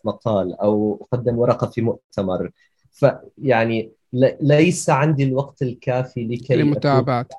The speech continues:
Speaker 1: فاعل، فاعل متابع جدًا.
Speaker 2: نعم.
Speaker 1: يعني هذاك، آه، أخرجت مسرحية،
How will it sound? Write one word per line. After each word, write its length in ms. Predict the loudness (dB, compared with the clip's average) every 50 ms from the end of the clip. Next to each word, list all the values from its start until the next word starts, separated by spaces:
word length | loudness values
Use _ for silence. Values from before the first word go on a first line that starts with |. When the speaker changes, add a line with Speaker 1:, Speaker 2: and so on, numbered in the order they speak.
| -4 -2
Speaker 1:
فاعل، 340 | -2 0 0 -2 -4 -8 -14 _ _ _ 0 4
فاعل 400 | 6 8 8 8 8 6 6 4
متابع 1000 | 2 -2 -4 -8 -4 -2 0 2 4 2 2 0 -2 -2 -2 -2 -4 -4 -6 -6 -6
جدًا. 360 | -6 -6 -2 0 2 2 4
Speaker 2:
نعم. 220 | 2 2 2 0
Speaker 1:
يعني 220 | 0 2 2 0 0 -2 -4 -6 -8 _ _ _ _ -4 -2
هذاك، 400 | 2 2 2 2 2 -2 -2 -2 -4 0 4
آه، 400 | 4 4 6 4 2 0 -2 -8 _ _ _ _ _ _ _ _ -4
أخرجت 540 | -4 -4 -4 -4 0 2 2 2 2 0 -2
مسرحية، 640 | -2 -2 -2 -6 -6 -4 -2 -2 0 0 -2 -4